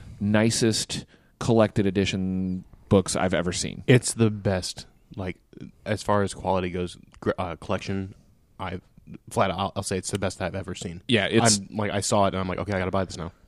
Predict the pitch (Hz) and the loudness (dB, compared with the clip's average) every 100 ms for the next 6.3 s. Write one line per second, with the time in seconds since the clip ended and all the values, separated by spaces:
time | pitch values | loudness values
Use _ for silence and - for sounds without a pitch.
0 | - 101 73 98 95 90 - 90 85 - | 2 4 4 2 0 -4 -4 -4 -4 2
1 | 120 120 110 - 110 92 85 98 117 107 | 2 4 -2 2 2 2 0 0 2 4
2 | 117 113 107 117 101 92 92 87 90 101 | 6 4 4 2 4 6 6 4 0 2
3 | 92 - 104 95 92 87 87 85 87 85 | 2 2 2 2 0 0 0 0 -2 -2
4 | 95 85 - - - - 92 90 87 85 | -4 -4 -6 -10 -10 -2 2 2 0 -2
5 | - - - 107 110 123 123 113 120 131 | -6 -8 4 8 8 8 4 6 8 12
6 | 127 135 | 12 12